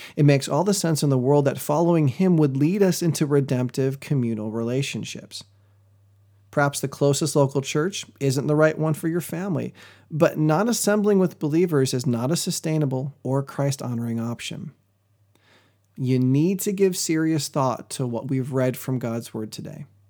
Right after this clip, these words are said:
Our episode notes are linked below if you'd like to go back and review the verses and points.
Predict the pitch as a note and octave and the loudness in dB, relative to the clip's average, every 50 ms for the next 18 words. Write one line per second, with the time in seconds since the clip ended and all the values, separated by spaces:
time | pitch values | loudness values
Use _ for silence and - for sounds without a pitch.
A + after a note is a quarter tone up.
0 | _ _ _ _ _ _ _ _ _ _ _ - G2+ G#2 A#2+ C#3 - - - G3 | _ _ _ _ _ _ _ _ _ _ _ -16 -10 -10 -10 -8 -4 0 2 2
1 | F#3+ F3+ E3+ E3+ E3+ - - E3 C3+ C3 B2+ C#3 - - - F3 D3 A#2+ G#2+ A2 | 4 4 4 2 2 0 -2 0 0 0 0 -2 -4 -4 -4 -2 -2 -2 -4 -4
2 | A#2+ C3+ C#3+ C#3 - - C#3+ B2+ A2+ B2 C3 - C3 A#2 A#2 A#2 A#2+ A#2 A#2 A#2+ | -6 -8 -10 -12 -12 -12 -10 -8 -8 -10 -10 -10 -8 -6 -6 -4 -4 -4 -6 -6
3 | - - B2+ A#2+ A#2+ A2+ A2+ A#2 A#2+ A#2+ A2+ A2+ A2+ A#2 A#2 A#2 - - C#3+ A#2+ | -8 -8 -8 -6 -6 -6 -4 -4 -4 -4 -4 -6 -4 -4 -4 -4 -4 -6 -8 -8
4 | A2+ A#2+ - - - A#2 A2 A2+ A#2+ - - | -8 -10 -8 -8 -8 -8 -8 -8 -10 -10 -12